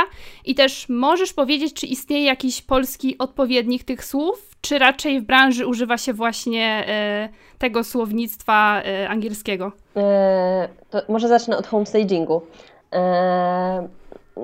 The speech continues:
Speaker 2: na homestaging nie ma takiego, e, spolszczenia,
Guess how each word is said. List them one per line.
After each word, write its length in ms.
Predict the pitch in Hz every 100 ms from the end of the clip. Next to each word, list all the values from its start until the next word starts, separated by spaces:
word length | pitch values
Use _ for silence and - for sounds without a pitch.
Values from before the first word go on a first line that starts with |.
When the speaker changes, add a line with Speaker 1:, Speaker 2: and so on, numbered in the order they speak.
| 175 185
Speaker 2:
na 600 | 185 190 202 214 208 202 185
homestaging 760 | - 214 214 220 214 185 180
nie 100 | 185
ma 140 | 190 190
takiego, 760 | 175 180 170 170 175 175 -
e, 800 | 175 180 180 175 175 175 175 175 175
spolszczenia, 720 | - 196 196 - 190 160 147